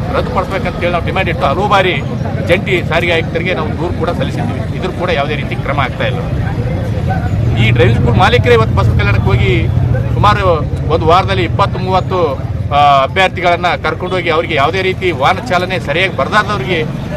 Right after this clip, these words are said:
ಒಂದು, ಆ, ಅಧಿಕಾರಿಗಳ ಜೊತೆ ಶಾಮೀಲಾಗಿ ಇವತ್ತು ಅಕ್ರಮ ಲೈಸೆನ್ಸ್ ಕೊಡ್ತಾ ಇದ್ದಾರೆ. ಆದ್ದರಿಂದ ಈ ಒಂದು ಹೋರಾಟದ ಮುಖಾಂತರ ನಾನು ಒತ್ತಾಯ ಮಾಡ್ತೀನಿ, ಆ ಅರವಿಂದ್ ಡ್ರೈವಿಂಗ್ ಸ್ಕೂಲ್ ಮಾಲೀಕರ ಪರವಾನಗಿಯನ್ನು ಕೂಡಲೇ ರದ್ದುಪಡಿಸಬೇಕು.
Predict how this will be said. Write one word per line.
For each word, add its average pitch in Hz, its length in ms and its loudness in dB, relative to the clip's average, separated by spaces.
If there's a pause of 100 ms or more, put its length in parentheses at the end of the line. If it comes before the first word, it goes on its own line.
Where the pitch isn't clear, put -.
ಒಂದು, 151 440 2 (320)
ಆ, 139 240 2
ಅಧಿಕಾರಿಗಳ 185 400 0
ಜೊತೆ 175 420 -2
ಶಾಮೀಲಾಗಿ 175 580 2 (360)
ಇವತ್ತು 156 360 0 (260)
ಅಕ್ರಮ 185 320 0
ಲೈಸೆನ್ಸ್ 165 360 -2
ಕೊಡ್ತಾ 160 260 -2
ಇದ್ದಾರೆ. 170 540 -2
ಆದ್ದರಿಂದ 202 400 2
ಈ 175 200 0
ಒಂದು 170 220 0
ಹೋರಾಟದ 214 400 0
ಮುಖಾಂತರ 185 440 -2
ನಾನು 170 240 -4
ಒತ್ತಾಯ 202 260 0
ಮಾಡ್ತೀನಿ, 180 340 0 (440)
ಆ 175 180 6
ಅರವಿಂದ್ 202 300 -2
ಡ್ರೈವಿಂಗ್ 190 300 -4
ಸ್ಕೂಲ್ 180 640 -4
ಮಾಲೀಕರ 170 380 2
ಪರವಾನಗಿಯನ್ನು 190 720 0
ಕೂಡಲೇ 233 640 2 (600)
ರದ್ದುಪಡಿಸಬೇಕು. 196 800 0